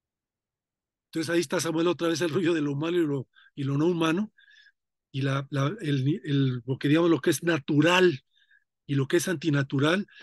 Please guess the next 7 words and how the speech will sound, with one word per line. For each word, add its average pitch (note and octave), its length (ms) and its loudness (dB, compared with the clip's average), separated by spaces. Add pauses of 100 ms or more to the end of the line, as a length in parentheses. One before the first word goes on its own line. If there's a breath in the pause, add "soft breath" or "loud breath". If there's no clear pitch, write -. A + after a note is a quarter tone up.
(100)
Entonces, D3+ 220 -8
para D3+ 240 -2
construir E3 340 2
un A#3 180 4
campeón, E3+ 640 4 (880)
necesitas D3+ 280 -4
moverlo G3 680 0